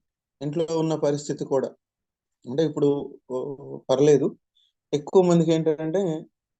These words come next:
ఇంట్లో అనేక సమస్యలు ఉంటాయి. ఆ సమస్యల వల్ల ఇంకా నాకు జీవించే హక్కు లేదు అని భావించడం వల్ల.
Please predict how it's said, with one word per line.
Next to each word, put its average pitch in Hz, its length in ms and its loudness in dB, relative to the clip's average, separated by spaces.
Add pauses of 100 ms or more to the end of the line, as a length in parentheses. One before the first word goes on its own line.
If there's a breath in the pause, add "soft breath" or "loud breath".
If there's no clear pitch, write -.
(400)
ఇంట్లో 170 340 0
అనేక 165 240 2
సమస్యలు 165 580 -2
ఉంటాయి. 110 300 -6 (280)
ఆ 143 40 -6
సమస్యల 170 580 2
వల్ల 175 400 4 (1500)
ఇంకా 151 180 -2
నాకు 143 180 0
జీవించే 151 480 -2
హక్కు 131 340 -6
లేదు 123 340 -2 (480)
అని 143 140 -2
భావించడం 131 680 -2
వల్ల. 107 160 -14